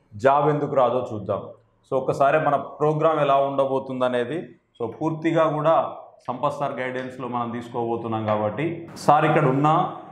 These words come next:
మీకు already సుపరిచితం. గతంలో తను చదువుకున్న సందర్భంలో పరిస్థితులు, నాలుగు ఉద్యోగాలు సాధించి కూడా ఇప్పటికి కూడా నిరుద్యోగులకు ఎంతో కొంత సేవ చేయాలనేటువంటి ఒక దృఢ సంకల్పంతో ఉన్న వ్యక్తిగా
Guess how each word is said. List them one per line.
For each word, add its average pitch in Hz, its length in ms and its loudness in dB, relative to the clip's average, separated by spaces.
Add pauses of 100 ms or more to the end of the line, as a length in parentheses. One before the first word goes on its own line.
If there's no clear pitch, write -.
మీకు 135 220 0
already 151 520 2 (260)
సుపరిచితం. 151 680 0 (880)
గతంలో 156 760 2 (200)
తను 143 140 4
చదువుకున్న 156 520 2
సందర్భంలో 143 720 0
పరిస్థితులు, 147 760 -4 (580)
నాలుగు 143 380 4
ఉద్యోగాలు 160 760 2
సాధించి 139 500 -2
కూడా 135 260 -4
ఇప్పటికి 139 420 -6
కూడా 143 160 -2
నిరుద్యోగులకు 135 640 -4
ఎంతో 127 240 -4
కొంత 123 220 -4
సేవ 127 500 0
చేయాలనేటువంటి 123 580 -2
ఒక 120 420 0 (300)
దృఢ 131 180 2
సంకల్పంతో 147 760 0
ఉన్న 127 160 -2
వ్యక్తిగా 123 840 0